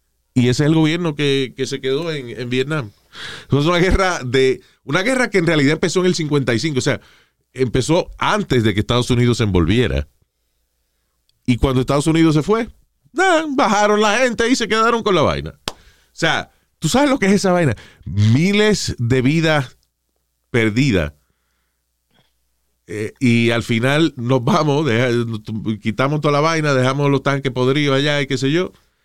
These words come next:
Y la misma gente que estaba antes de la guerra, esa es la gente que va a ocupar el país. That is shameful.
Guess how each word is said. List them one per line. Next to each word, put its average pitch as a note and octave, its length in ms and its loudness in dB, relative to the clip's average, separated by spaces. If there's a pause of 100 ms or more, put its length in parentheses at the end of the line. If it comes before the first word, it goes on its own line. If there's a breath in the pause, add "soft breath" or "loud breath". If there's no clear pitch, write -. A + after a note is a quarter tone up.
(840)
Y B2+ 360 4
la B2 180 2
misma E3 360 0
gente E3+ 360 -2
que C#3+ 100 0
estaba D#3 440 0
antes D3 320 0 (100)
de A#2 140 0
la C3 100 2
guerra, D#3 320 0
esa F3 140 -2
es F#3+ 40 2
la D3 120 0
gente A#2+ 220 0
que G2+ 100 0
va G2 80 4
a - 20 4
ocupar F2 360 0
el D2+ 100 -2
país. - 420 -6 (1200)
That E3+ 220 2
is A2+ 120 0
shameful. E2+ 720 -2